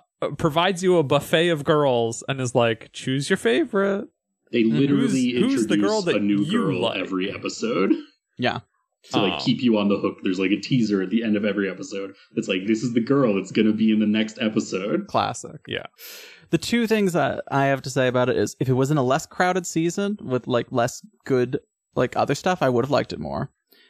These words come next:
Speaker 3: And two, if there was one, like, actual butch in the whole fucking <laughs> show.
Speaker 1: Uh-huh.
Speaker 3: The closest they come is the tall girl who basically does nothing for the whole time, and aside from building random shit,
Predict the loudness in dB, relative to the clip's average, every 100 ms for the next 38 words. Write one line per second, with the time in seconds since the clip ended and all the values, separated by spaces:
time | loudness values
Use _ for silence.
0 | -2 -2 0 2 2 2 0 2 4 2
1 | 0 -6 -2 2 2 2 0 -2 -8 _
2 | _ _ 0 2 2 -2 -14 _ _ 0
3 | 0 0 0 0 2 0 0 0 0 0
4 | 0 -2 2 0 2 -2 -2 -6 -2 0
5 | 0 -4 _ _ _ _ _ _ _ 2
6 | 4 2 0 0 -2 0 -4 0 -2 -2
7 | -2 -4 0 2 2 0 0 2 2 0
8 | 0 0 0 -2 0 0 0 -2 0 0
9 | 0 0 0 -2 -4 -4 -2 0 -2 0
10 | 0 0 0 -2 -4 -4 -2 0 -2 -4
11 | -2 0 0 -4 -8 _ _ _ -8 0
12 | 2 2 2 0 0 0 0 0 -4 -2
13 | 0 0